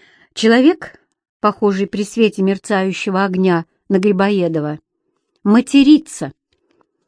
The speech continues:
раздражённо кидает уголь в топку. Хлопает железная дверца. «Дверь забыл запереть, вашу мать!» Ещё две девчонки забегают вместе со мной.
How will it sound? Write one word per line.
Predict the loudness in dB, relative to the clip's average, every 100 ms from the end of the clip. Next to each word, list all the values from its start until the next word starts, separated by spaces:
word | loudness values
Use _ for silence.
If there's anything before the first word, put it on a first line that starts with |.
| -2
раздражённо | 0 2 2 2 2 2 2
кидает | 0 -2 0 -2 0 0
уголь | 0 -2
в | -6
топку. | -2 -2 -2 -4 -10 -10 _ _ _ _ _ _ _ _ _ _
Хлопает | _ 2 2 4 2 2
железная | 2 2 2 2 0 0
дверца. | 0 0 -2 -6 -8 -8 _ _ _ _ _ _ -4
«Дверь | 2 4 4
забыл | 0 2 0
запереть, | 0 0 2 2 0 0
вашу | -2 -2 0
мать!» | 0 -2 -6 _ _ _ _ _ _ _ _ _ _ _ _ _ _
Ещё | 2 2 4 2
две | 4 0
девчонки | -2 -6 4 4 4 0
забегают | 0 -2 0 -2 -2 -2
вместе | -2 -2 -6 -8
со | -2 2
мной. | 4 2 0